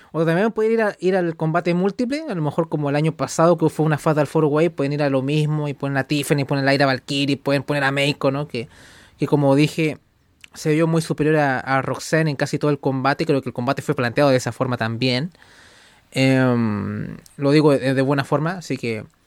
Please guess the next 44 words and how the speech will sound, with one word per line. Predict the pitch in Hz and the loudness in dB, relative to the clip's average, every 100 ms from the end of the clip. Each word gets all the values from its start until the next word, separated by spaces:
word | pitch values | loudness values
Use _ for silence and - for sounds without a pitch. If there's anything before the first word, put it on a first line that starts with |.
| _ _ _ | _ _ _
me | 165 | -2
imagino | 165 160 220 | 0 2 2
que, | 202 185 | 2 0
claro, | 240 196 | 0 0
es, | 196 | -2
es | 180 | -6
como | - 208 202 185 165 | -2 0 2 2 0
lo | 151 | 0
que | |
querían | 147 160 175 165 | -2 0 0 -2
contar, | 156 139 165 135 | -6 -2 -2 0
¿no? | 139 156 | -4 -4
Que | 123 | -6
al | |
final | - 127 135 143 | -6 -4 0 0
Roxanne | 127 110 - 143 139 | -2 -4 -2 0 0
como | 131 123 | -2 -2
que | 113 98 - _ - - _ - | -4 -6 -8 _ -20 -20 _ -10
con | 156 | -2
todo | 175 | 0
el | 165 | 0
castigo | 147 - 175 165 | -2 0 2 2
que | 160 | 0
recibió | 147 - 151 156 165 | -2 -2 0 2 2
y | 147 | 0
todo | 143 156 160 | -2 0 2
el | 147 | 2
límite, | 156 165 160 _ _ | 0 -2 -4 _ _
tuvo | 170 156 | -2 -2
que | 156 | -4
ponerse | 160 | -6
hasta | 156 160 | -6 -6
su | 156 | -2
límite | 147 180 170 160 | 0 0 0 -2
para, | 156 139 135 | 0 0 0
para | 143 135 | 0 0
vencer | 135 - 160 | -2 0 2
a | |
Meiko, | 156 170 160 180 | 4 2 2 2
y | |
al | 139 | 2
final | - 139 151 | -2 -2 0
como | 165 165 139 | 0 -2 -2
que | - 110 101 | -6 -6 -6